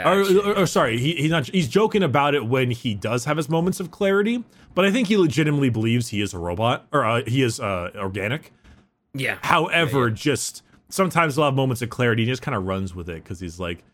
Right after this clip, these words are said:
Speaker 2: "I really like battle, I really like being a general, I have all the things at my disposal, might as well keep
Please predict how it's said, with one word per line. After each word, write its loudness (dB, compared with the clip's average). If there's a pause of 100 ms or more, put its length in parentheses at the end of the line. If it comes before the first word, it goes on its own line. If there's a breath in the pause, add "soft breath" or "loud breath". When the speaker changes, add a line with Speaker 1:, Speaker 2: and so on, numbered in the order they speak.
(640)
Speaker 2:
"I 2
really 4
like 2
battle, 2
I 4
really 4
like 0
being 2
a 0
general, 2
I 2
have 0
all 2
the -4
things -2
at 0
my 2
disposal, 0
might 2
as -2
well 0
keep 0